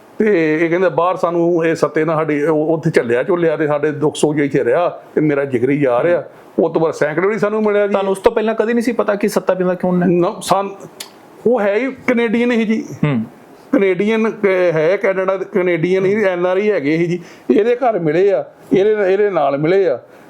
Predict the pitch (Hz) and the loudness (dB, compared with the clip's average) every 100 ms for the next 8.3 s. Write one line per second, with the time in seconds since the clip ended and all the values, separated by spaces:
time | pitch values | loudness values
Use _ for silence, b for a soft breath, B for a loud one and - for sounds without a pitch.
0 | - 208 185 160 190 - 180 196 202 226 | -4 0 0 0 0 2 0 2 0 0
1 | 233 233 226 226 214 208 294 - - 143 | 0 0 0 0 0 -2 -6 -10 -2 0
2 | 123 110 - - 170 185 196 185 180 202 | 0 -2 -6 0 2 2 2 2 2 2
3 | 247 190 190 214 202 190 190 202 190 202 | 0 0 0 0 2 0 0 0 0 0
4 | 202 202 208 208 214 220 180 190 190 247 | 2 2 2 0 0 0 0 0 2 0
5 | 233 202 190 233 247 247 254 - - 147 | 2 0 0 0 0 0 -4 -14 -6 0
6 | 135 113 233 202 208 208 208 190 165 156 | 0 2 2 2 0 0 -2 0 0 0
7 | 196 220 240 247 208 214 220 233 247 214 | 0 0 0 0 0 0 0 0 -2 -2
8 | 226 202 220 | 0 2 0